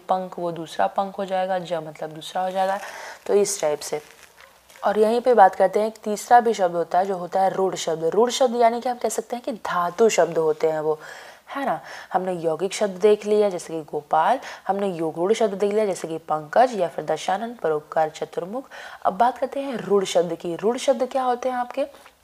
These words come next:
रूढ़ शब्द मतलब आप उसको ना तोड़ेंगे तो उसका कोई proper meaning नहीं आएगा। जैसे कि यहाँ पे लिखा है शब्द, मैं इस शब्द को अगर श अलग लिख दूँ और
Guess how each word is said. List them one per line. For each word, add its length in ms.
रूढ़ 200
शब्द 340
मतलब 340
आप 160
उसको 240
ना 140
तोड़ेंगे 500
तो 120
उसका 180
कोई 200
proper 420
meaning 380
नहीं 280
आएगा। 340
जैसे 240
कि 100
यहाँ 360
पे 80
लिखा 260
है 220
शब्द, 480
मैं 180
इस 260
शब्द 400
को 280
अगर 240
श 220
अलग 380
लिख 180
दूँ 340
और 200